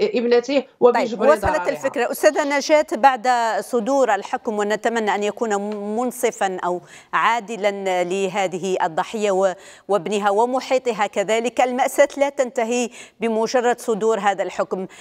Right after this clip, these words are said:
Speaker 2: آه، ماذا تحتاج الضحية بعد ذلك من أجل، آه، ربما التخفيف عنها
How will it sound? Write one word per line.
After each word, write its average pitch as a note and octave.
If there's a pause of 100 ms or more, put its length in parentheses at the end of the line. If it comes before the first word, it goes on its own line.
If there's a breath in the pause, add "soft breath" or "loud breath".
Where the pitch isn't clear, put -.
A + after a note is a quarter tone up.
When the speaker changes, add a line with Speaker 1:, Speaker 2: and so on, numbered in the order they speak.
(140)
Speaker 2:
آه، G#3+
ماذا A#3+
تحتاج D4
الضحية A#3+
بعد F#3
ذلك F#3+
من G#3+
أجل، B3+ (320 loud breath)
آه، G#3
ربما B3+
التخفيف C4+
عنها F3+